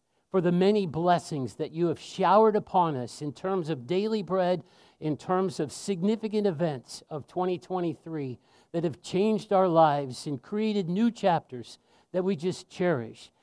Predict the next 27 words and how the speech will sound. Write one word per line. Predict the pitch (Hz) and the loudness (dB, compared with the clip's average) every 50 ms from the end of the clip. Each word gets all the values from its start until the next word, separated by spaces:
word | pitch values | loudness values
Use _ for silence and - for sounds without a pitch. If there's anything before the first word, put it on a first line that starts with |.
| _ _ _ _ _ _ _ _ _ _ _ _ | _ _ _ _ _ _ _ _ _ _ _ _
victories | 151 127 175 240 240 233 - - 180 180 151 135 127 - - | -8 0 2 2 2 0 -2 -2 -2 -2 -2 -2 -4 -6 -6
that | 170 156 147 - _ _ _ _ _ _ _ | -6 -8 -8 -8 _ _ _ _ _ _ _
you | 185 196 | -4 -4
gave | 151 117 175 202 202 220 214 156 | -2 2 4 4 6 6 4 2
us | 139 131 113 - - - - - - _ _ _ _ _ | 0 -2 -4 -6 -10 -14 -16 -16 -18 _ _ _ _ _
over | - 202 202 180 185 180 175 170 147 - _ _ | 4 4 4 4 4 0 -2 -2 -6 -10 _ _
challenges | _ - - 196 208 220 226 220 196 143 - 175 165 123 151 | _ -6 0 2 4 4 4 4 2 0 -2 -4 -4 -2 -2
in | 175 165 160 | 0 2 2
our | 156 147 | 2 2
lives. | 143 143 156 151 143 135 117 - _ - - _ _ _ _ _ _ _ _ | 4 4 4 4 4 2 -2 -6 _ -20 -20 _ _ _ _ _ _ _ _
And | 160 165 | -2 0
we | 180 | 0
just | 151 135 185 170 - - | 0 0 -2 -4 -4 -6
pray, | - - 180 180 180 | -2 0 0 0 0
Father, | - - 170 160 151 143 160 151 | 0 2 2 2 2 2 0 -2
that | 127 147 143 139 127 - _ _ _ _ _ _ | -2 -2 -4 -4 -6 -10 _ _ _ _ _ _
you | 170 208 220 | 0 0 4
would | 208 196 156 123 | 4 4 2 2
journey | - - 196 220 233 233 220 214 | 2 4 4 6 6 4 2 4
with | 180 190 185 190 190 | 4 4 4 4 2
us, | 180 165 127 - - - _ _ _ _ _ _ _ _ _ | 0 0 -2 -6 -12 -18 _ _ _ _ _ _ _ _ _
uh, | - 147 139 135 131 120 | 0 2 2 2 2 0
throughout | - - 208 196 180 190 202 196 - | 0 2 6 8 8 8 8 6 4
the | - 160 | -4 -6
year | 156 175 202 202 190 | -2 0 0 0 -2
twenty | - - - 190 208 208 196 185 | -4 -4 0 0 2 2 2 0
twenty-four. | - - 196 185 175 165 - - _ 156 151 143 127 123 113 107 | -2 -2 -2 0 0 0 -2 -6 _ -4 -2 -2 -2 -4 -6 -8